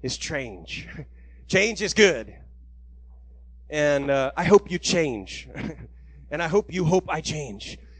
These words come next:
Because change is good because we're growing and developing and becoming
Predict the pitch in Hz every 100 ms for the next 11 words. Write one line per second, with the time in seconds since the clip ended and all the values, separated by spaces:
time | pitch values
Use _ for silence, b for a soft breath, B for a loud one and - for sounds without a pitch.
0 | - 165 170 - 196 196 196 165 139 123
1 | 175 170 147 147 131 135 139 165 165 156
2 | 127 127 123 160 156 143 147 135 123 135
3 | 170 160 147 131